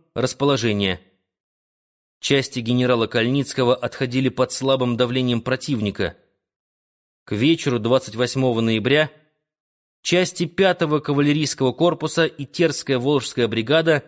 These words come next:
сосредоточились уступом впереди левого фланга добровольцев.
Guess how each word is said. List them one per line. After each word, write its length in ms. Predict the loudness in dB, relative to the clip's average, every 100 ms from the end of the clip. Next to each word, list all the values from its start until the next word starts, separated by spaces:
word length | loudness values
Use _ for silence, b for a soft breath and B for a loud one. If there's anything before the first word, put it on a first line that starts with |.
| _ _ _ _
сосредоточились 960 | -6 -4 0 0 2 0 0 0 0 -2
уступом 540 | -6 -4 -2 0 2 0
впереди 480 | -2 -2 0 0
левого 380 | 2 2 2 0
фланга 420 | 0 0 0 0
добровольцев. 840 | -2 0 2 2 2 0 -6 -10